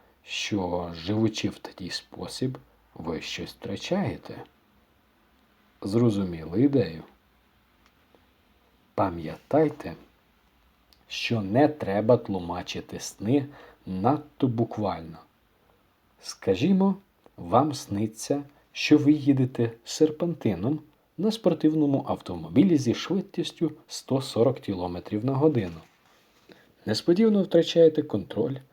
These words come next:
потрапляєте в автокатастрофу і помираєте. Чи може це означати, що ви справді потрапите в автокатастрофу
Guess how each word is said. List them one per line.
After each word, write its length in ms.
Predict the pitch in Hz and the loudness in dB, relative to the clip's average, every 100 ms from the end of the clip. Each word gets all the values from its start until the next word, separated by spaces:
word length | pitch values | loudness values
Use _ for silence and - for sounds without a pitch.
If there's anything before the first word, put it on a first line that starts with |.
| _ _ _ | _ _ _
потрапляєте 840 | - - 98 - 160 147 147 147 147 | -16 -8 -6 -4 0 2 2 4 2
в 140 | 147 - | 2 -8
автокатастрофу 1300 | 185 - - 92 - - - - 131 135 - 127 - - - | -8 -8 -10 -10 -10 -12 -14 -6 -4 -4 -4 -6 -6 -14 0
і 140 | 107 | 0
помираєте. 840 | - 127 139 170 220 95 80 - - - _ _ _ _ _ _ _ _ _ - | 2 0 2 2 0 -4 -8 -20 -20 -20 _ _ _ _ _ _ _ _ _ -10
Чи 220 | - 101 | -4 -4
може 380 | 90 120 127 98 | -2 -2 0 -2
це 260 | - 107 - | 4 4 4
означати, 960 | 87 80 82 - - 139 165 - - - _ _ _ - | -6 -6 -8 -8 -2 -2 -2 -8 -18 -18 _ _ _ -12
що 220 | - 104 | -6 -4
ви 140 | 92 | -4
справді 500 | - - 147 143 139 | -10 0 4 4 2
потрапите 720 | 131 120 - 110 107 107 - - | 0 -2 2 0 0 -6 -6 -8
в 120 | - - | -8 -10
автокатастрофу 1300 | 98 - - 92 - - - - - 107 98 - | -10 -10 -14 -12 -10 -12 -14 -12 -2 -2 -2 -6